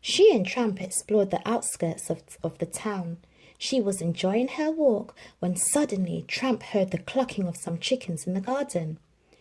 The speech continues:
Do you hear that, Lady? Chickens! Chickens!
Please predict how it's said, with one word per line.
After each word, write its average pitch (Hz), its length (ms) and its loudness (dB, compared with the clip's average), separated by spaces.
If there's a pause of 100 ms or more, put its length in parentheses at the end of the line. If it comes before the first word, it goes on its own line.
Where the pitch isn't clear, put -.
(520)
Do - 120 4
you 320 180 10
hear 453 360 10
that, - 380 -4
Lady? 165 520 0 (420)
Chickens! 339 720 4 (280)
Chickens! 302 840 8